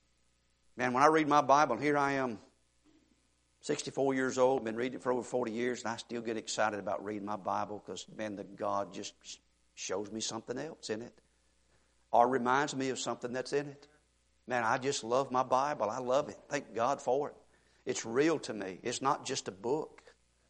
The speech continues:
Man, it's, it's my life manual. It's my war manual. It's my food. It strengthens my inner man.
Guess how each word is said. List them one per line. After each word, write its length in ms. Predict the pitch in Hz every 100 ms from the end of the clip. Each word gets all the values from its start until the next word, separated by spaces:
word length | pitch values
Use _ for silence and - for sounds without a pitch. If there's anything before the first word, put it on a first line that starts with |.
| _ _ _ _ _ _ 123
Man, 160 | 131
it's, 200 | 139 147
it's 200 | - 143
my 240 | 135 143 131
life 460 | 107 123 147 139
manual. 760 | 113 113 135 156 139 120 90 - _ _ _ _ -
It's 140 | 127
my 120 | 135
war 360 | 131 127 165 165
manual. 600 | 131 117 101 92 78 73 _ _ _ _ _
It's 160 | - -
my 140 | 131
food. 640 | 113 - 160 160 139 101 92 _ _ _ _ _ _ _ _ _ _ _ _
It 120 | 123 135
strengthens 500 | - 165 156 143 120
my 220 | 143 147
inner 140 | 156
man. 360 | 147 147 147